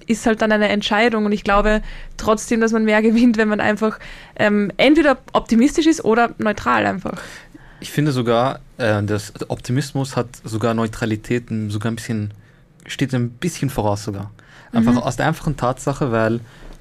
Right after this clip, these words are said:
Speaker 2: ähm, wenn du neutral bist die ganze Zeit in deinem Leben, und ich kann das verstehen, ich hab das Gefühl, du tendierst dann eher in diese, in diese Verlustangsteinstellung reinzurutschen,
Speaker 1: Mhm.
Speaker 2: wenn du die ganze Zeit sagst, "Oh, ich werde jetzt meine Hoffnungen nicht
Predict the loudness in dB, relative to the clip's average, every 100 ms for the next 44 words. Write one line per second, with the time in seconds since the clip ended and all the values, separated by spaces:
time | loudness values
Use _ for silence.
0 | -8 -4 0 0 0 -2 0 0 0 0
1 | 0 -2 -2 -2 -2 -4 -4 -2 -4 -2
2 | -2 -2 -4 -6 -4 -4 -4 -8 -6 -2
3 | -2 -6 -16 -8 -4 -2 -2 -4 -2 2
4 | 2 0 -4 -4 -4 -4 -6 -4 -2 0
5 | 0 -2 -2 -2 -4 -4 -4 -2 0 2
6 | 0 -2 -8 -20 -20 -8 -4 -2 -2 -8
7 | -10 -4 -4 -4 -10 -6 -4 -4 -4 -2
8 | -2 -2 -2 2 2 0 -2 -4 -6 -12
9 | -20 -8 -4 -2 -2 -2 -4 -2 -2 0
10 | -2 -2 -8 -10 -4 -2 -2 -4 -4 -2
11 | -2 -4 -2 -4 -4 -6 -12